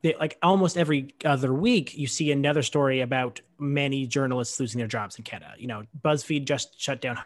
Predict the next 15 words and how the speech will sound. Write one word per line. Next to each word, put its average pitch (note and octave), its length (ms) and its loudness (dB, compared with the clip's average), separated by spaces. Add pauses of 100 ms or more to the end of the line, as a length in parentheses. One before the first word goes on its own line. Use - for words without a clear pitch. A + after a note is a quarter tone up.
Huffington A2+ 320 -10
Post F3 340 4
Canada E3+ 360 4
a D3 40 0
couple B2 240 -6
weeks C#3+ 200 -4
ago. D3+ 360 2 (380)
You D#3 100 -6
know, D3 120 -4
it's C#3 140 -12
to - 100 -20
the F#3 100 2
point F#3 320 -4
where D3+ 380 0 (340)
journalists E3 680 2